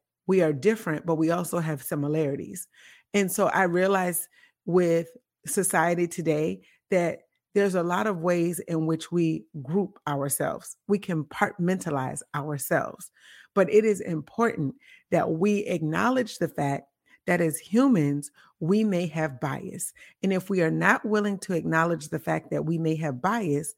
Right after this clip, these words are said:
then how can we work towards making the world a better place? We first have to recognize it before we can take action to change it,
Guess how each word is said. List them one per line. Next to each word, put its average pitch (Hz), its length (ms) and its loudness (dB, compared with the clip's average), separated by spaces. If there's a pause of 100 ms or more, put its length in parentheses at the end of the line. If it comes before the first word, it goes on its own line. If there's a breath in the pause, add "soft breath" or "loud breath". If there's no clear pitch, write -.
(340 soft breath)
then 170 440 0 (520)
how 220 300 0
can 208 260 -4
we 185 200 0
work 165 420 0
towards 160 800 0 (200)
making 185 360 -2
the 160 80 0
world 151 300 0
a - 20 0
better 143 260 -2
place? 220 480 -6 (300 soft breath)
We 190 140 2
first 247 420 0
have 180 220 -2
to 160 100 -2
recognize 143 800 0
it 139 180 -2 (260 soft breath)
before 170 340 2
we 160 120 2
can 151 220 -4
take - 280 -4
action 165 520 -4 (180)
to 160 140 -4
change 175 400 -4
it, 135 180 -6